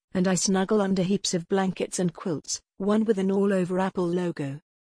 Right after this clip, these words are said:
I wonder fleetingly about copyright. I pull off my gloves to write up my notes by hand and plug in the devices for charging. There is no mobile connectivity, though all the lodges have phone numbers posted up and I see people making calls.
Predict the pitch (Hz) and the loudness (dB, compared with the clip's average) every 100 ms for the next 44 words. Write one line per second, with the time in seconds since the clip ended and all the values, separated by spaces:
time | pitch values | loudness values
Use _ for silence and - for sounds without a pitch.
0 | - 190 196 220 233 - 220 220 196 170 | -6 -2 2 2 2 -2 -4 -2 -2 0
1 | 165 165 185 - - 196 156 156 143 - | 0 -2 -6 -6 -8 -4 -2 -2 -4 -6
2 | - - _ _ _ _ _ - 190 - | -10 -18 _ _ _ _ _ -4 -4 0
3 | 254 233 190 185 180 180 175 - 180 180 | -2 0 0 0 0 -2 -2 -6 -4 -4
4 | 180 196 - 175 185 185 - - 156 156 | -4 -4 -4 -2 0 -2 -2 -6 -6 -4
5 | 170 170 175 - 190 175 170 165 180 185 | -4 -4 -4 -4 -4 -2 0 0 0 -2
6 | 190 151 160 - 180 - 175 160 - 135 | -2 -4 -6 -4 -4 0 0 0 -2 -4
7 | 131 - _ _ _ 208 202 196 226 254 | -4 -10 _ _ _ -2 0 4 4 4
8 | 247 220 208 196 - 196 190 196 - 180 | 4 4 2 0 -2 -4 -4 -4 -6 -6
9 | 160 143 139 - _ 202 220 269 294 247 | -6 -4 -4 -6 _ -2 2 2 2 2
10 | 247 240 190 160 143 156 - 202 202 185 | 4 2 2 -2 -2 -6 -2 0 2 0
11 | 180 156 - - 196 - 208 180 - 165 | 0 -2 -4 -2 -2 0 0 0 -4 -2
12 | 160 156 - 190 - 190 185 175 175 - | -2 -2 -2 -2 -2 -4 -2 -2 -2 -4
13 | 170 - 208 160 143 - | -8 -4 -4 -2 -4 -8